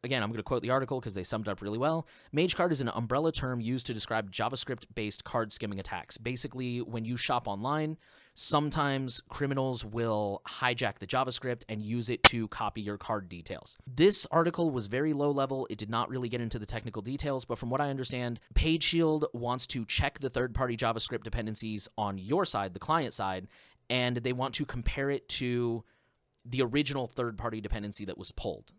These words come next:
Kind of like a checksum. Maybe it is a checksum. Again, they didn't really go into detail.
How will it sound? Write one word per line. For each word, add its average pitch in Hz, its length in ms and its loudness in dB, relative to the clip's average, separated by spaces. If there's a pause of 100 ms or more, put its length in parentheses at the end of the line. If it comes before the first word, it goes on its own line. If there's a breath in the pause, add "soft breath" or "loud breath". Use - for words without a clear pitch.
(160)
Kind 190 200 0
of 175 100 2
like 170 140 2
a 107 60 -4
checksum. 185 560 -2 (140)
Maybe 120 180 -2
it 113 40 -2
is 110 100 -4
a 143 60 -6
checksum. 160 460 -6
Again, 104 240 -4
they 101 80 -4
didn't 104 160 -4
really 101 160 -6
go 95 120 -4
into 95 140 -6
detail. 120 380 -6